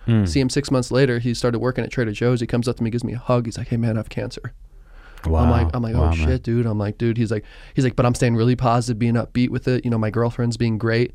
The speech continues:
Speaker 2: Hadn't heard from the guy in six months. See one of his coworkers two days ago ask him. He's like, "He passed, man."
Speaker 1: Wow.
Speaker 2: I'm like, "Damn." And I guess I bring that up. Like I said, it just came in my mind. But it also, it,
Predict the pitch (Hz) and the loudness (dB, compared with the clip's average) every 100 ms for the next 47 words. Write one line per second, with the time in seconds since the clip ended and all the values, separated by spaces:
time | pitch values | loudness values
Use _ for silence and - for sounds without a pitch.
0 | - - - - 120 117 135 139 117 113 | -14 -20 -8 -2 0 2 0 0 0 0
1 | 104 110 - 113 107 - 131 123 110 - | 0 -4 -2 -2 -2 2 2 4 -2 2
2 | 143 127 110 107 - 120 110 120 110 104 | 2 2 0 -8 -2 2 2 2 2 2
3 | 107 - 113 - - - - - - - | 0 -2 -8 -10 -10 -10 -8 -10 -8 -10
4 | 113 - - - - - 78 76 85 98 | -10 -12 -18 -18 -18 -10 -2 2 2 2
5 | 110 101 120 123 117 113 127 151 147 127 | 2 0 2 4 4 4 2 4 2 4
6 | 123 120 113 127 - - - 110 107 110 | 2 2 2 0 -2 -14 -6 -4 -4 -2
7 | 107 101 107 - 110 110 107 104 107 117 | -2 -2 -6 -2 0 2 2 2 2 0
8 | 107 - 151 - 143 | -2 -2 -2 0 -2